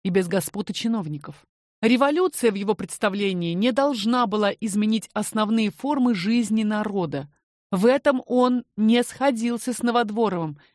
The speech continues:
и последователем Новодворова Маркелом Кондратьевым. Революция, по его мнению, не должна была ломать всего здания,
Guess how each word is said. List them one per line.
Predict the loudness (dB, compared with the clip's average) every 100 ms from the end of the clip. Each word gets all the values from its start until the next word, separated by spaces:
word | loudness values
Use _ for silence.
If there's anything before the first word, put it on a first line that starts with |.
| -2
и | 0
последователем | 0 -2 -2 -2 0 -2 -2 -4 -4 -4
Новодворова | -2 0 0 0 2 0
Маркелом | -2 -4 -4 -2 -2 -2
Кондратьевым. | -2 -2 0 0 -2 -4 -8 -10 -12 _ _ _ _ _ -4
Революция, | 0 2 0 -2 0 0
по | 0
его | -2 -2
мнению, | 0 2 2 2 2
не | 0
должна | 0 0 -2 -2 0
была | 0 0
ломать | 0 0 -2 -6
всего | -12 -8 -2 0
здания, | 0 -2 0 0 -2 -4 -8